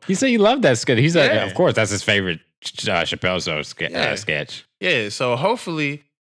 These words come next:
Speaker 2: maybe, just maybe, he, he took hint to that, was like, "Yo, let me go ahead and put my account in there."
Speaker 1: Oh, T.
Speaker 2: That would be great,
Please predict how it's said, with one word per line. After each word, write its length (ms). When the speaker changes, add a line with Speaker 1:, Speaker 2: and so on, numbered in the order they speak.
Speaker 2:
maybe, 480
just 240
maybe, 720
he, 280
he 160
took 260
hint 240
to 120
that, 260
was 160
like, 280
"Yo, 320
let 160
me 120
go 180
ahead 220
and 120
put 160
my 280
account 420
in 160
there." 320
Speaker 1:
Oh, 160
T. 400
Speaker 2:
That 260
would 220
be 180
great, 600